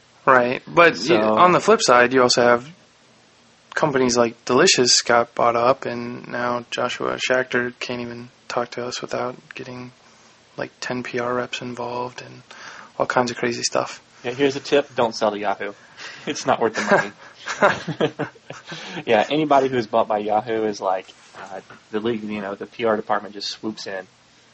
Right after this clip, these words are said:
Speaker 2: and, and legal and just forget it.
Speaker 1: Actually, a-, another interesting comment that Tim posted was about the, uh,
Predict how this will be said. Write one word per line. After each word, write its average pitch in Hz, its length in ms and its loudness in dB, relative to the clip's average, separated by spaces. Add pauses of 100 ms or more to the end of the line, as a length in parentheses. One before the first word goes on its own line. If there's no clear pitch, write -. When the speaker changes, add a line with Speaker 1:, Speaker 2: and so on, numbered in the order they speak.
(200)
Speaker 2:
and, 98 220 -18 (580)
and 104 160 -10
legal 104 260 -4
and 98 100 -8
just 98 180 -18 (140)
forget 98 280 -10
it. 98 100 -10 (720)
Speaker 1:
Actually, 160 460 4
a-, 123 160 6
another 147 340 6
interesting 123 600 2
comment 123 480 0
that 123 140 -6
Tim 123 240 -6
posted 123 400 -4
was 120 120 -6
about 123 260 -2
the, 117 240 -6
uh, 127 200 -10